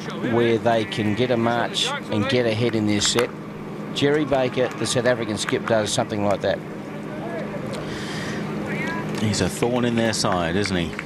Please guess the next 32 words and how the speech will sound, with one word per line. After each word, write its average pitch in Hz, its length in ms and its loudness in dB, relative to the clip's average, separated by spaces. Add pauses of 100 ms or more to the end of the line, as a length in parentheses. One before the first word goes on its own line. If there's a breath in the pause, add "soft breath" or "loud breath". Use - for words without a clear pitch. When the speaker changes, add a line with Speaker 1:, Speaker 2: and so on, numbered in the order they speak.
(140)
Speaker 1:
He, 147 100 4 (200)
they 147 180 4
are 180 120 2
providing 156 560 4
a 123 40 4
little 123 200 2
bit 117 100 0
of 107 100 0
a 104 60 0
target, 110 460 0 (480)
um, 107 1040 2
but 131 180 2 (380)
Jerry 180 300 2
Baker 98 320 -2
is 98 80 -4
just, - 260 -2 (680)
doesn't 139 280 0
seem 143 360 2
to, 117 420 2
uh, 113 260 6 (500 loud breath)
worry 147 260 4
about 123 240 2
the 123 80 -2
degree 120 360 2
of 107 80 -2
difficulty. 131 420 0
He's 120 160 0
just 127 280 0
able 120 220 2
to 120 60 2
pull 123 220 0
the, 120 140 -2